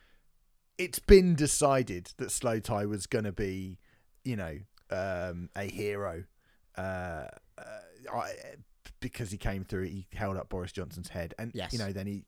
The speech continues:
Speaker 1: he obviously, he's apologised for the Catherine Ryan thing.
Speaker 2: Yeah, yeah.
Speaker 1: And I think people kind of forgotten about it, and they've gone back to being like, "Oh, he's this Larry, like, oh, he's so essential," and da, da, da, da, da.
Speaker 2: Mm.
Speaker 1: In my head, like, so the last couple of albums, I have not really been that bothered by Slow,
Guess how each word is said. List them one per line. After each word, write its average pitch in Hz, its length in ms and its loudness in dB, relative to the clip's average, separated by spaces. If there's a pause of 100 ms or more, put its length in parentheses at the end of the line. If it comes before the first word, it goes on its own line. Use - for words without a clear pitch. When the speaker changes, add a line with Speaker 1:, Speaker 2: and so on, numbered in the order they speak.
(140)
Speaker 1:
he 110 120 -4
obviously, 92 240 -6
he's 90 100 -8
apologised 87 500 -4
for - 60 -14
the 95 60 -10
Catherine 90 380 -8
Ryan 87 300 -6
thing. 170 360 -8 (100)
Speaker 2:
Yeah, 208 120 6 (220)
yeah. - 80 -8 (200)
Speaker 1:
And 127 140 0
I 117 80 -2
think 104 140 -6
people 92 200 -6
kind 87 160 -6
of 87 60 -12
forgotten 90 260 -6
about 85 200 -6
it, 87 40 -6
and 85 80 -8
they've 92 100 -8
gone 90 160 -6
back 80 160 -8
to - 80 -16
being 87 140 -10
like, 80 160 -10
"Oh, 127 120 -6
he's 120 120 -8
this 117 200 -12
Larry, 110 280 -8
like, 98 140 -8
oh, 117 80 -8
he's 110 100 -8
so 110 180 -6
essential," 107 420 -6
and 101 100 -6
da, 104 80 -8
da, 98 100 -10
da, 92 100 -8
da, 95 240 -4
da. - 20 -
Speaker 2:
Mm. 92 240 -10 (2250)
Speaker 1:
In 226 180 6
my 214 200 8
head, 165 260 4
like, 131 140 -2
so 143 120 2
the 151 60 4
last 180 200 6
couple 165 140 0
of 143 60 2
albums, 107 400 2
I 139 160 2
have 135 80 2
not 139 260 2
really 123 360 4
been 107 240 0
that 98 200 -4
bothered 95 380 -4
by 90 140 -4
Slow, 85 260 -6